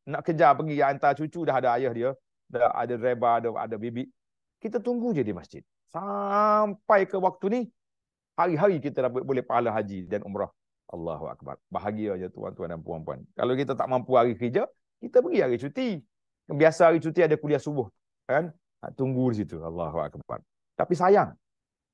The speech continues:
ana perhatilah Ustaz Hafiz. Dia tunggu kita kuliah. Bila habis kuliah, yang solat duha berapa orang yang ada? Yang lain semua penuh dekat, dekat dengan, uh, tempat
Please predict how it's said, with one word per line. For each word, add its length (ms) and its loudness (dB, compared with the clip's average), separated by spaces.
ana 260 -2
perhatilah 400 2
Ustaz 220 -2
Hafiz. 180 -14
Dia 160 2
tunggu 320 2
kita 220 4
kuliah. 320 0
Bila 240 0
habis 260 2
kuliah, 320 4
yang 160 0
solat 320 0
duha 320 4
berapa 240 -4
orang 400 2
yang 160 -4
ada? 80 -6
Yang 240 -2
lain 160 4
semua 320 0
penuh 320 -6
dekat, 320 -6
dekat 320 -8
dengan, 320 -6
uh, 240 -6
tempat 240 -2